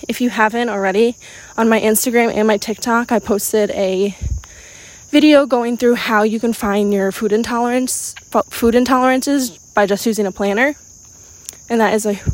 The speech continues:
really key and important role, um, that I use to determine my trigger foods when it came to inflammation in my body.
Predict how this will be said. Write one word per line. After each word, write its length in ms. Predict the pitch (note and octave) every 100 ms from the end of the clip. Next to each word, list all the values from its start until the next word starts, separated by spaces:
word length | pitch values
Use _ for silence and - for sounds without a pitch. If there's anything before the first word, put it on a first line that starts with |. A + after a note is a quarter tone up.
| A3+
really 280 | A#3 A3+ A3
key 300 | - A3 G#3
and 80 |
important 460 | G3+ G3 G#3 G3 F#3+
role, 360 | F#3+ F#3 F#3+ G3 - - - - - -
um, 400 | G3 F3+ F#3 G3
that 220 | - A3+
I 160 | G#3+ G#3+
use 420 | G#3 G3 G3 - -
to 320 | G#3+ F#3 F#3 G3+ - -
determine 640 | G#3+ A3+ G3 F#3+ G3 G#3+ - - - - - - -
my 80 |
trigger 280 | G#3 G#3+ F#3
foods 260 | F#3+ F#3+ F#3
when 80 | G3+
it 100 | A3
came 240 | A3 G3
to 360 | - A3 - A3+ - - - - - - - -
inflammation 500 | C4 D#4+ E4 F4 A3+
in 60 | G3
my 100 | F3+
body. 360 | - - A#3